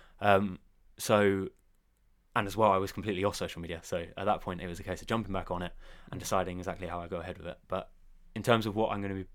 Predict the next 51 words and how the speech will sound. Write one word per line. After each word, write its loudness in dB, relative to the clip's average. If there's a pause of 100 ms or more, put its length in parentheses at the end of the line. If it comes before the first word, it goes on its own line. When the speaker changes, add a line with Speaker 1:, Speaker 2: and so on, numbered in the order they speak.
(120)
Speaker 1:
like, -2
putting -2
out -2
there, -4
it's, -10
it's -8
just -6 (920)
seeing -2
what -4
sticks. -4
So -2 (160)
Speaker 2:
Mm. -10
Speaker 1:
putting -2
stuff -6
out 0
there, -4 (680)
what 2
I -4
get -4
feedback -2
on, -2
if -6
people -2
actually -6
like -2
it, -6
then -10
I'll -10
probably -16
do -14
more -2
of -4
that. 2
Speaker 2:
Mm. -12 (140)
Speaker 1:
But 2
at -4
the -4
moment, -2
it's -14
just -4 (300)
behind 2
the -6
scenes, -6
what -2
I'm -6
doing -2
every -6
day -4
sort -10
of -12
thing, -6